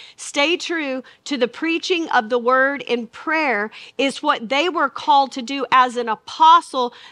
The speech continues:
the ones that are being sent out. And so they say this, and so they come. And isn't this interesting? I totally see Jesus in these apostles. His dust is all over them.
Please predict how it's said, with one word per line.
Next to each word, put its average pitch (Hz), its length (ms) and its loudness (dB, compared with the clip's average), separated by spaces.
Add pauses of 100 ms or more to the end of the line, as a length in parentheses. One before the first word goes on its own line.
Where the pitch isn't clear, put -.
the 254 200 2
ones 277 440 -2
that 262 200 2
are 254 140 0
being 254 380 -4
sent - 420 -4
out. 349 300 4 (320)
And 269 200 -2
so 277 440 2
they 254 220 0
say 349 380 0
this, 254 420 -4 (760)
and 349 160 0
so 277 440 0
they 254 220 2
come. 381 480 2
And 285 240 0 (240)
isn't 427 360 -2
this 403 180 0
interesting? 302 520 -4
I 269 200 4
totally 370 580 0
see 285 280 -4
Jesus 247 580 -2
in 240 180 0
these 240 220 0
apostles. 208 680 0 (800)
His 330 280 2
dust 311 440 6
is 247 220 -4
all 269 280 6
over 262 300 0
them. 196 300 -8